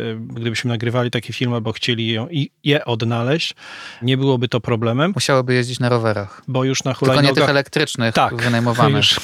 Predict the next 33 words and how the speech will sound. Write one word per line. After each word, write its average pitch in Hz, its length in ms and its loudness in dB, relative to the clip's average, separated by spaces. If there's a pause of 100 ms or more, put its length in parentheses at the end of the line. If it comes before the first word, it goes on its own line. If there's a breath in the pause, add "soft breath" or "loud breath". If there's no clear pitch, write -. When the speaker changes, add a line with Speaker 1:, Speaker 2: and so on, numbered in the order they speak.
Speaker 1:
<laughs> - 180 -8
hulajnogi 135 600 0
to - 180 -4
już 139 120 0
bym 131 140 2
się 131 160 2
nie 127 120 2
odważył. 117 460 2 (640 loud breath)
Ale 151 520 2
co - 180 0
ciekawe, 165 520 2
samochód 147 580 0
od 127 140 -4
zawsze 139 440 2
był 135 200 0
sprzedawany, 123 960 0 (460 loud breath)
był 131 180 2
postrzegany 123 880 0 (160)
jako 127 380 0
synonim 135 480 2
wolności, 127 560 0
czyli 117 200 -4
w - 60 -8
samochodzie 127 680 2 (280 loud breath)
mogliśmy 117 680 0
mówić, 131 680 0
śpiewać, 120 760 0
e, 117 300 0
możemy 127 400 2
robić, 120 300 -2
powiedzmy 135 580 2
w - 40 -6
cudzysłowie, 120 640 0